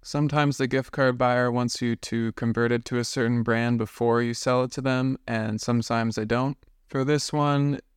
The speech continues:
the two gift cards that were on sale were, one was called Darden, and the relevant brand for that was Olive Garden, and then the other one was Happy Birthday, which can convert to Macy's.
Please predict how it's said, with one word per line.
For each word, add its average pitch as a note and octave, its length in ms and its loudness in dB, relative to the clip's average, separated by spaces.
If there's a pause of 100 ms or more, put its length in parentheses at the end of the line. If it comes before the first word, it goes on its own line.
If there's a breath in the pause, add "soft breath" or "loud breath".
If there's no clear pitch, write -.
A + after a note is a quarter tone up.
the A#2+ 440 2
two D#3 300 0
gift C3+ 240 0
cards B2 300 0
that A#2+ 100 2
were A#2 140 0
on A2+ 160 0
sale A2+ 440 2
were, A2 280 0
one A#2 300 0
was A2+ 120 -2
called A2+ 400 0
Darden, C3+ 640 2 (100)
and A2+ 540 0
the A2+ 80 2
relevant A#2 560 2 (160)
brand A#2 340 2
for A#2 140 -2
that A2 340 4 (140)
was A2 440 0
Olive B2 300 4
Garden, D#3 400 2 (180)
and A#2+ 160 0
then A#2 160 2
the A2 140 2
other A#2 240 2
one A2+ 360 0
was G#2+ 400 2
Happy C3 420 0
Birthday, C3 580 0 (240)
which A#2 440 -2
can A2+ 400 0
convert A2 540 0
to A2+ 220 0
Macy's. B2 600 -2